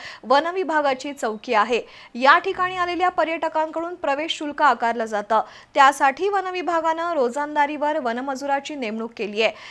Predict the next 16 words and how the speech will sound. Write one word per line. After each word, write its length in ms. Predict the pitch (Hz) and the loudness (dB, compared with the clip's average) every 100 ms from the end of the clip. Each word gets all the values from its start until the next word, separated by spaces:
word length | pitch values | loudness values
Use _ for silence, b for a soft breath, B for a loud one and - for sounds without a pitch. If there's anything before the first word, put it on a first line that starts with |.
| B 226 | B 4
दरम्यान, 440 | 240 247 254 339 | 4 4 -4 -4
मसाई 420 | 262 220 269 330 | -4 -2 0 0
पठारावर 580 | 370 359 320 330 339 339 | 0 -2 -2 -2 0 2
आलेल्या 440 | - 269 285 285 | 2 2 0 0
पर्यटकांकडं 960 | 311 254 240 254 262 254 247 311 285 233 | 0 0 -2 -2 -2 -2 -2 0 2 2
प्रवेश 520 | - 269 254 330 - | 0 -2 -2 -2 -6
शुल्क 240 | 330 294 302 | -6 -4 -4
मागितल्यानंतर 1080 | 294 226 240 247 226 220 214 302 311 247 339 B B - | 0 -2 -2 -4 -4 -2 -6 -2 4 4 4 B B 0
वनमजुराला 840 | 247 320 403 349 277 294 269 302 311 | 2 2 0 -2 0 4 4 4 0
वीस 340 | 226 370 480 | 0 0 2
जणांनी 500 | 349 294 294 311 277 | 0 2 0 -4 -2
लाथाबुक्क्यांनी 800 | 220 214 214 339 311 - 269 294 | 2 2 0 -6 -6 -8 -8 -6
मारहाण 420 | 294 214 233 240 | -2 0 -2 -6
केल्याचा 360 | 254 247 226 269 | -6 -4 -4 -6
प्रकार 380 | 254 202 202 208 | -8 -4 -4 -4
घडलाय. 300 | 214 208 214 | -4 2 2